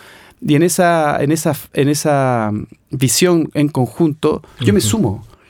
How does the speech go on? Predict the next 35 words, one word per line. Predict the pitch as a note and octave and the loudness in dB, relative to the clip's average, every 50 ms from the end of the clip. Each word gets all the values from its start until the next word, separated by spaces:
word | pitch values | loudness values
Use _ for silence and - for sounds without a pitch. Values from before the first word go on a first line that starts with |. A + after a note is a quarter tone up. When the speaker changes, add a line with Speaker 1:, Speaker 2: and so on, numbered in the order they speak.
| - _ _ _ _ | -20 _ _ _ _
Speaker 1:
Entonces, | C#3 C3+ B2+ D#3+ D3+ - D3+ C3 - D3 | -4 0 0 0 -2 0 -4 -2 0 0
el, | C#3 C3 - | -2 0 0
el | - C#3 B2+ | 0 2 2
domingo, | C3 D3+ G3 G#3 E3+ A#2 A2 | 4 4 4 2 2 2 0
por | B2 C3 | 0 -2
ejemplo, | C3 - D#3+ D3 - | 0 0 -2 0 0
en | D3+ | 0
la | D3 | 0
reunión | C#3+ C#3+ C#3+ D3 D3 D3+ D#3 | 2 2 2 2 2 2 2
me | D3 C#3 | 2 0
sumo | - - - E3+ D#3+ D#3 D3 C#3+ - | 0 0 0 2 2 4 2 2 2
en | C#3+ C3+ | 2 0
la | C3 B2+ | 0 0
adoración, | B2+ B2 A2+ G#2+ G#2 - - E3+ D#3+ D3+ D3+ D3+ D3+ - | 0 0 -2 -2 -2 0 0 2 2 2 -2 -4 -4 -2
Speaker 2:
Ujú. | B2+ B2+ A#2+ B2 C#3+ D#3+ - | -2 0 2 2 2 2 2
Speaker 1:
me | - E3 D#3+ | 0 0 0
sumo | - - F3+ F3 E3+ E3 D#3 D3+ D3+ D3 - - | 2 2 2 2 2 2 2 2 0 0 0 0
para | - C#3 C3 | -2 -2 -2
estar | A#2 - D3 C3 | 0 -2 -2 -2
dispuesto | C3 C3 A2+ - C#3+ - - D3 | -2 -2 -2 -2 -4 -2 0 -2
a | C3 | 0
recibir | B2+ A#2+ - - C3+ C#3 | 0 -2 0 0 0 -2
gente | B2+ - C3+ B2 - A#2+ | 0 0 -2 -2 0 0
nueva | A#2+ - D3+ D3+ D3+ C#3+ C#3+ C#3 | 0 2 2 2 2 2 2 2
y, | C#3 C3 | 2 0
y, | B2 B2 B2 F2 B2 C3+ B2+ B2 - - | 0 0 0 0 0 2 2 0 0 0
e | - B2+ | 0 -2
interesarme | B2 A2+ - C3+ B2 A2+ - - D#3+ D#3+ E3 D#3 | 0 0 0 0 0 0 0 0 0 2 2 2
en | C#3 | 2
ello | C#3+ D3+ D3+ D3 C#3+ | 2 4 4 4 4
y | C#3+ | 2
Speaker 2:
Ajá. | - - | 2 2
Speaker 1:
conversar | B2+ A2 A#2+ G#2+ - - D3+ D3+ D3 | 2 0 0 0 0 0 -2 -2 0
con | - B2+ | -2 0
ellos. | C#3 C#3+ C#3+ C3+ C#3 C#3 C#3 C#3 | 0 2 2 2 0 0 -2 -4